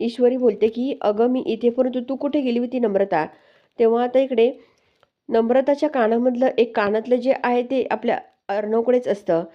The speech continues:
आता नम्रता ही ईश्वरीला बोलते की, "इशू, तुझ्या कानातलं एक कानातलं नाही आहे." तेव्हा आता ईश्वरीला लगेच आठवतं की आपण हॉस्पिटलमध्ये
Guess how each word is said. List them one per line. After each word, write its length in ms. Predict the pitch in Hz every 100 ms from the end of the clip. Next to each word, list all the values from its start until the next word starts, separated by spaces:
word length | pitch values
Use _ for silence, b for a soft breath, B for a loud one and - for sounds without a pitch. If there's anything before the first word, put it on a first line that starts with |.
| b b
आता 220 | - 214 226
नम्रता 400 | 220 220 226 247
ही 260 | 254 254
ईश्वरीला 460 | 240 233 240 240 247
बोलते 300 | 220 208 220
की, 140 | 233
"इशू, 300 | 208 233 262
तुझ्या 240 | 240 240 247
कानातलं 460 | 240 202 185 240
एक 260 | 226 226 226
कानातलं 420 | 208 214 240 240
नाही 300 | 196 202 208
आहे." 100 | 175 b b b b b
तेव्हा 280 | 226 220 233
आता 260 | 247 226 247 b b b -
ईश्वरीला 500 | 233 247 254 262 269
लगेच 260 | 220 240 -
आठवतं 380 | 214 247 240 226
की 200 | 240 240
आपण 260 | - 214 254
हॉस्पिटलमध्ये 760 | 269 254 240 254 254 254 208